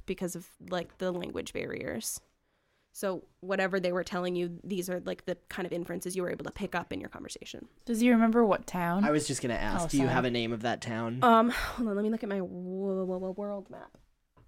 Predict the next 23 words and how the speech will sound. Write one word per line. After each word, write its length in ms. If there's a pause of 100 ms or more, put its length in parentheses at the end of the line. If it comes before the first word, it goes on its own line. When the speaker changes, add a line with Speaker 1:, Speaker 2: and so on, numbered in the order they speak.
(120)
Speaker 1:
Because 480 (120)
I 80
have 320
your 220
path. 500 (1080)
Um, 400 (200)
Speaker 3:
Oh, 120
do 100
you? 300 (120)
Speaker 1:
I 100
do. 400 (380)
Y-, 240
I 140
don't 360
have 160
a 40
name 300
of 100
the 80
town, 540
but 140
it 120
was 520